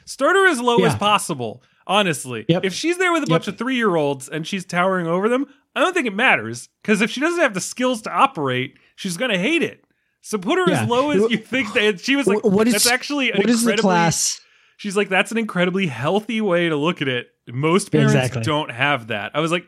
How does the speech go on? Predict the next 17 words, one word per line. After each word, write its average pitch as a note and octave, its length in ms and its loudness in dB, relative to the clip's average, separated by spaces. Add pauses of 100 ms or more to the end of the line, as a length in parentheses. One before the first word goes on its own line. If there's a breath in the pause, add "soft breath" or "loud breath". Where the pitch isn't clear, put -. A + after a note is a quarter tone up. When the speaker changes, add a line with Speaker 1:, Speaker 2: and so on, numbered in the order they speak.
(160)
Speaker 1:
"No, F#3+ 260 2 (140 soft breath)
my F3+ 140 0
child A3 420 2
is G3+ 140 -2
not F3 300 2
a D3+ 40 -4
sweet, E3+ 280 -6
precious D3+ 340 -4
angel C#3+ 300 0
who C3+ 80 -2
can B2+ 140 -6
do C3 120 0
no B2 120 0
wrong. B2 360 0 (300 soft breath)
She D#3+ 200 -2
is D3 120 4
an B2 240 0